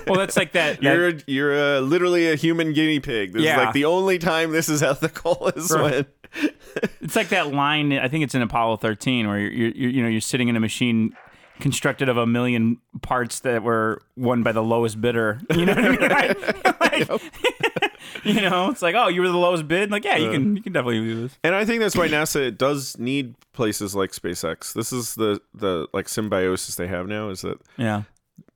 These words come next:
Speaker 2: lo-, when you're launching satellites, you, you want it to be the lowest bidder because space costs too much. Like, just putting a satellite up costs too much, and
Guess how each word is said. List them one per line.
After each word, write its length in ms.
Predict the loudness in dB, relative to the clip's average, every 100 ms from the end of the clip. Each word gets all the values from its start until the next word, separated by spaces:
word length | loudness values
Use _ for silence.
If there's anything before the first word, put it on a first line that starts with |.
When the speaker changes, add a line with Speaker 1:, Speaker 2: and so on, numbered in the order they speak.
| -10
Speaker 2:
lo-, 240 | -2 -2
when 160 | 0 0
you're 120 | 0
launching 360 | 0 0 -2 0
satellites, 720 | 0 0 0 0 -2 -8 -16 -12
you, 280 | -4 -4 -2
you 140 | -2
want 220 | 0 0
it 100 | 0
to 80 | -2
be 120 | -2
the 100 | 0 2
lowest 300 | 0 -2 -2
bidder 280 | -2 -2
because 680 | -4 -6 -2 0 0 -4 -8 -10 _
space 400 | -14 -6 -4 -6
costs 320 | -4 -2 -2
too 120 | -6 -8
much. 160 | -6
Like, 200 | -4 -4
just 180 | -4 -6
putting 220 | -2 -2 -2
a 40 |
satellite 480 | 0 0 0 0 0
up 120 | 0
costs 280 | -2 -2 -2
too 60 |
much, 140 | -8 -4
and 240 | -2 -2